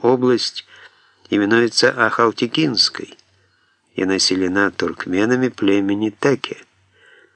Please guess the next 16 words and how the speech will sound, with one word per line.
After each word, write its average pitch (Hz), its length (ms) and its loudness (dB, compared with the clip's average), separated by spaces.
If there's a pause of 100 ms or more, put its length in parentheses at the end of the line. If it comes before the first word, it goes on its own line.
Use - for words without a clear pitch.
(560)
Люди 160 320 2
воинственные, 110 880 2
беспокойные, 95 1040 -2 (540)
основное 110 480 2
занятие 113 560 0
которых — 87 560 -4 (520)
нападение 117 720 0
и - 180 -4
грабеж 110 540 0
соседей, - 720 -2 (800)
даже 127 260 2
тех, 123 300 2
кто 104 440 0
проживает 104 600 2
за 101 140 -4
хребтом 104 640 -2